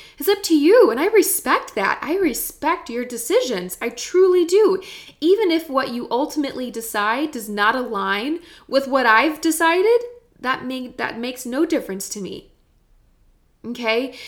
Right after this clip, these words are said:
And so I think that in order to get to a place of distinction where you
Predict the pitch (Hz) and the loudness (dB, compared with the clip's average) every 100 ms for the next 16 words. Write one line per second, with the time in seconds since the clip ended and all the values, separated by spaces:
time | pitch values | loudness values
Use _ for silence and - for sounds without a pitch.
0 | - - 254 254 - 277 254 240 233 - | -18 -4 -2 -2 -2 0 2 0 -2 -10
1 | - 254 254 311 381 392 294 240 220 - | -10 -10 -8 -4 -4 -4 -2 0 0 -4
2 | _ _ 240 240 254 294 339 330 302 254 | _ _ -6 -4 -2 0 2 0 0 -4
3 | - 262 233 226 - 233 233 226 196 196 | -4 -4 -4 -6 -6 -6 -4 -6 -8 -12
4 | - 233 - - 185 185 196 196 202 202 | -8 -10 -8 -8 -8 -6 -6 -6 -6 -8